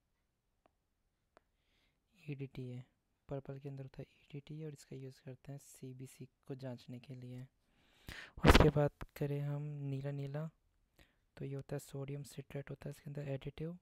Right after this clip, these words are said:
और इसका यूज़ करते हैं coagulation studies के लिए। फिर बात करें grey, तो grey के अंदर याद रखो fluoride और इसका यूज़ करते हैं blood glucose को measure करने के लिए।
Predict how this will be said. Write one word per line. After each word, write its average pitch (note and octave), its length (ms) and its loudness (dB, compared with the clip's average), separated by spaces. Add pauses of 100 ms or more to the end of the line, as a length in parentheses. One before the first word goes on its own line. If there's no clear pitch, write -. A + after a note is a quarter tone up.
(500)
और C#3 160 -2
इसका C#3 240 -8
यूज़ C#3 220 -8
करते C#3 280 -8
हैं C#3+ 120 -4
coagulation C3+ 600 -8
studies C3+ 640 -10
के C#3 80 -10
लिए। C#3 300 -12 (1160)
फिर D3+ 200 -8
बात C#3+ 220 -6
करें C#3+ 380 -6
grey, D3+ 320 0 (340)
तो C#3+ 80 -8
grey C#3 220 -6
के C#3 120 -6
अंदर C3+ 240 -6
याद C3 180 -6
रखो C3+ 200 -10
fluoride C#3+ 1080 -8 (580)
और C3+ 80 -6
इसका C#3 180 -10
यूज़ C#3 220 -8
करते C#3 260 -10
हैं D3 100 -8
blood C#3 320 -6
glucose C3+ 580 -10 (680)
को D3 100 -14
measure C3 360 -6
करने C3 300 -4
के C3+ 140 -2
लिए। C3 260 2